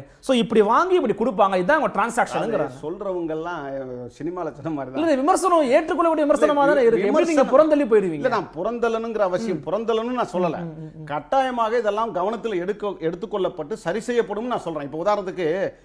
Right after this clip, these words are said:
Speaker 2: அஹ், இந்த சி ஏ ஏ கூட இந்த தேர்தல்
Speaker 1: எஸ்,
Speaker 2: அறிக்கையில இல்ல.
Speaker 1: தவறா
Speaker 2: பின்னால,
Speaker 1: வந்துச்சு, அதன் பிறகு
Speaker 2: பின்னால
Speaker 1: திருத்தலாங்கன்றீங்க.
Speaker 2: திருத்தப்படும். அது மாதிரி பின்னால திருத்துவதற்கு வாய்ப்பும் இருக்கு. அதனால வந்து ஒன்னு, ஒன்னு ரெண்டு விடுபட்டதுனாலயே அது வந்து மதுவிலக்கு ஆதரிக்குதுன்னு நம்ம சொல்ல
Speaker 1: ம், ம்,
Speaker 2: முடியாது.
Speaker 1: ம்.
Speaker 2: நீங்க ஒட்டுமொத்தமா இப்ப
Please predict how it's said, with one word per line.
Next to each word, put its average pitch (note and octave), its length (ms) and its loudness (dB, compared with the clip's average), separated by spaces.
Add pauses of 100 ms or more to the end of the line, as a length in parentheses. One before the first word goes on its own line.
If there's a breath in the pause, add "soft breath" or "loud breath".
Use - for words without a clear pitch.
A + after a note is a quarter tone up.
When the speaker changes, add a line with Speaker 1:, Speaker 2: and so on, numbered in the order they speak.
(100)
Speaker 2:
அஹ், D3 580 0
இந்த D3+ 160 -4
சி G3+ 160 -10
ஏ A3 160 0
ஏ G3 100 -2
கூட F3+ 200 -2 (420)
இந்த D3+ 160 -4 (220)
தேர்தல் F#3 240 -2
Speaker 1:
எஸ், C#3 60 -2
Speaker 2:
அறிக்கையில F3 260 0
இல்ல. C3 140 -8
Speaker 1:
தவறா A3 300 6
Speaker 2:
பின்னால, A3+ 80 6
Speaker 1:
வந்துச்சு, G#3 200 2
அதன் A#3 160 2
பிறகு G#3+ 200 0
Speaker 2:
பின்னால G#3+ 40 -6
Speaker 1:
திருத்தலாங்கன்றீங்க. F3+ 760 0
Speaker 2:
திருத்தப்படும். C3+ 80 -12
அது F3+ 140 -6
மாதிரி D4 220 -4
பின்னால A#3 260 -2
திருத்துவதற்கு G3 520 -4
வாய்ப்பும் E3+ 400 -2
இருக்கு. A#2+ 200 -12
அதனால F3 340 -4
வந்து F3+ 260 -4 (320 soft breath)
ஒன்னு, D#3 300 -6
ஒன்னு F3+ 160 -6
ரெண்டு G#3 160 -6
விடுபட்டதுனாலயே F#3+ 680 -4
அது F3+ 200 0
வந்து E3+ 240 -6 (580)
மதுவிலக்கு E3 420 -4
ஆதரிக்குதுன்னு D#3 500 -6
நம்ம C3+ 120 -10
சொல்ல B2+ 160 -12
Speaker 1:
ம், - 20 -16
ம், - 40 -16
Speaker 2:
முடியாது. C#3+ 240 -16
Speaker 1:
ம். - 340 -20
Speaker 2:
நீங்க F3 240 -4 (680 soft breath)
ஒட்டுமொத்தமா G#3 920 -4
இப்ப C#3 320 -2